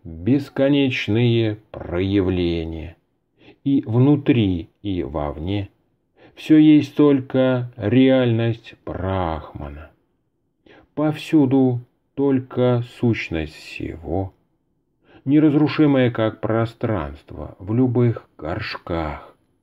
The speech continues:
Как металлические опилки движутся под воздействием магнита, хотя магнит и не является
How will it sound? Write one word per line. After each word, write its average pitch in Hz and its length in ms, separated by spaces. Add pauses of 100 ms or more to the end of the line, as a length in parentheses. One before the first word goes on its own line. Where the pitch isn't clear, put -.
(880)
Как 101 400 (140)
металлические 92 1200
опилки 90 1040
движутся 82 1200
под 80 160
воздействием 85 720
магнита, 73 800 (380)
хотя 120 520
магнит 117 540
и 95 240
не 117 260
является 80 880